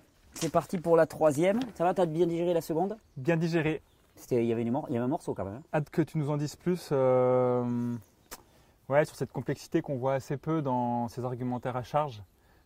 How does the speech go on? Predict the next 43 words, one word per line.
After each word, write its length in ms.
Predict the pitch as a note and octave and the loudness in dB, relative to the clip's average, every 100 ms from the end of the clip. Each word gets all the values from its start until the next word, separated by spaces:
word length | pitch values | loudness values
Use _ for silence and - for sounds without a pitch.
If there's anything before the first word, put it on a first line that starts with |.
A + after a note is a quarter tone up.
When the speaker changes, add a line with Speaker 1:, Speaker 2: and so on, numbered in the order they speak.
| _ | _
Speaker 2:
Parce 120 | A2 | -16
qu'on 120 | - A2+ | -12 -4
pourrait 240 | B2 C3+ | 0 2
penser, 340 | C3+ C3 D3+ | 0 -2 -2
c'est 140 | C#3+ C3 | -2 -4
vrai, 100 | C3+ | -4
quand 180 | B2 B2+ | -4 -6
on 100 | A2+ | -8
tombe 360 | - C#3+ C3+ | -6 -4 -4
sur 240 | A#2+ B2 G#2+ | -8 -12 -10
ces 140 | B2+ | -6
médias, 580 | B2 A#2+ C3+ C3+ C3+ C3 | -4 -4 0 2 0 -2
ces 380 | - C3 B2+ A#2 | -6 -2 -2 -2
gens 180 | B2+ | -4
qui 160 | B2+ - | -6 -6
retweetent, 460 | B2+ B2 - C3+ - | -4 -6 -6 -8 -8
qui 100 | - | -10
font 140 | C#3 | -8
des 140 | B2+ | -6
messages 380 | C3 B2 - B2 | -6 -6 -6 -6
sur 160 | - C3 | -6 -6
Facebook 320 | B2+ B2 A#2 | -6 -6 -8
ou 80 | A#2+ | -2
quoi, 240 | C#3 D#3 - - - - _ - | 0 0 -2 -20 -20 -20 _ -2
que, 120 | D3 | 2
euh, 340 | D#3+ D3 C3 | 6 8 6
bah, 160 | B2 B2 | 4 -2
c'est 200 | - C3+ | -4 -6
simple 280 | G#3 G3 D3 | -4 -4 -4
en 40 | |
fait. 160 | B2+ A#2 | -6 -10
On 60 | |
pourrait 300 | G#2 A#2+ B2 | -12 -8 -8
penser 360 | - A#2+ G2+ C3+ | -8 -14 -12 -12
que 120 | - | -8
l'accusateur 500 | A2 - A#2+ G2+ C3 | -8 -6 -8 -4 -4
est 40 | A#2 | -4
dans 120 | G#2 | -4
le 60 | |
vrai 180 | G#2+ C3+ | -6 -6
et 40 | C3+ | -4
toi 180 | B2+ | -4
non. 140 | A#2 | -4